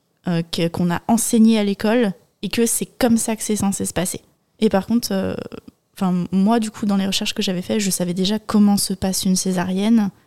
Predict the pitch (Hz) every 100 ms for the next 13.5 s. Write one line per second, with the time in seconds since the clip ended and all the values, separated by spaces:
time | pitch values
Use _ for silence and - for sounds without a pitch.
0 | _ _ _ _ - 190 175 165 160 180
1 | 170 165 165 175 185 180 - 208 196 -
2 | 233 226 220 214 196 190 190 - 196 185
3 | 185 185 185 196 254 - - - - 180
4 | 185 226 - - 202 180 131 64 - -
5 | 185 185 185 202 190 240 214 214 - 190
6 | 254 247 196 185 190 185 180 - 208 247
7 | 226 - 196 185 214 - - - - -
8 | 247 - - 254 - - _ 202 202 -
9 | 226 220 185 185 180 190 208 208 196 180
10 | 185 - - 202 190 208 202 226 208 -
11 | - 202 196 196 - 185 214 285 - _
12 | - - - 226 214 190 - - 262 254
13 | - 254 247 -